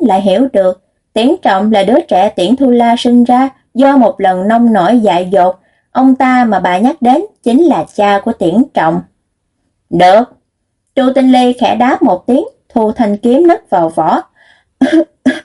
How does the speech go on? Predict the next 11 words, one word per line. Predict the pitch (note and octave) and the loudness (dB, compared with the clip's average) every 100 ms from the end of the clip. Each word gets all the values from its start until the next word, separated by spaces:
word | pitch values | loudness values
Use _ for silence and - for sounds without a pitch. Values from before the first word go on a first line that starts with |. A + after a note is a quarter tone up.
| _ - - - _ _ - - E4 - - B3+ - _ _ _ _ _ _ _ _ | _ -20 -20 -20 _ _ -4 -4 -10 -12 -6 -6 -6 _ _ _ _ _ _ _ _
"Lòng | G4+ C4+ G3+ | -2 0 -2
ta | G3+ C4 C4+ | -2 -2 0
đã | B3+ A3 | 0 -2
thích | B3+ C5 - | -4 -8 -6
đã | G#3 C4 - | -4 -4 -2
ưa, | C#4+ D4 D4+ _ - | 0 2 0 _ -6
dẫu | B3 G3 | -2 0
rằng | A#3+ B3 G#3+ G#3 | 0 0 0 -2
chín | C4 D#4+ G#4 | 0 0 0
chết | E4+ F#4+ C#5+ _ | 0 0 -2 _
có | - C4 | -2 -2